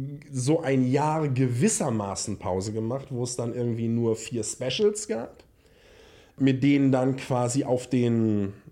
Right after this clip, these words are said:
also auf den Abschied von David Tennant hingeleitet wurde und auf die neuen Folgen. Und dann erst kam sozusagen mit so einem Jahr Pause dann erst wieder die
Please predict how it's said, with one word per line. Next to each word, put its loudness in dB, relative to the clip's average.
also -2
auf -4
den -2
Abschied 0
von 0
David 0
Tennant 0
hingeleitet 0
wurde 4
und -2
auf -4
die -2
neuen 0
Folgen. -2
Und 0
dann 4
erst 0
kam 2
sozusagen -2
mit 2
so 2
einem 2
Jahr 0
Pause 0
dann 0
erst -4
wieder -2
die -8